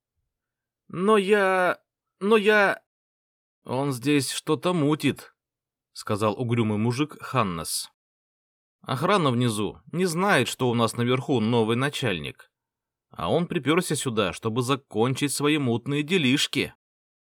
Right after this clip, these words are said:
Он их год обстряпывал». «Я ничего не обстряпывал. Я делал всё с согласования». «Заткнись»,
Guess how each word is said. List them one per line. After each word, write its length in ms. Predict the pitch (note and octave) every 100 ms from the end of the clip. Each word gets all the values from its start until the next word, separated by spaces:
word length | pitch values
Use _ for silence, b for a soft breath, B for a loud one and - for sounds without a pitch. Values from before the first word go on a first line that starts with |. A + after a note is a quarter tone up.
| _ _ _ _
Он 200 | - C#3+
их 140 | G3 D#3
год 380 | A2+ C3 F#3+ -
обстряпывал». 920 | F#3+ - A3+ E3+ G2+ F2 C#2+ - _ _ _ _ _ _ _ _
«Я 360 | - F#2+ G2 B2+
ничего 440 | D3+ D#3 G#3 D3+
не 120 | B2 C#3
обстряпывал. 800 | - - D3 A#2+ F#3 C#3 D2 - _ _ _ _ _ _ _
Я 260 | - E2+ A#2
делал 320 | B2 F3+ G3
всё 300 | F#3 - E3
с 60 | -
согласования». 1160 | G#3+ F#3 G#3 - G#3+ A#2+ D#3+ G#3+ C3 D#2 - _ _ _ _ _ _ _ _ _ _
«Заткнись», 1000 | - F2 B2 - D3+ E3+ E3 A2 - -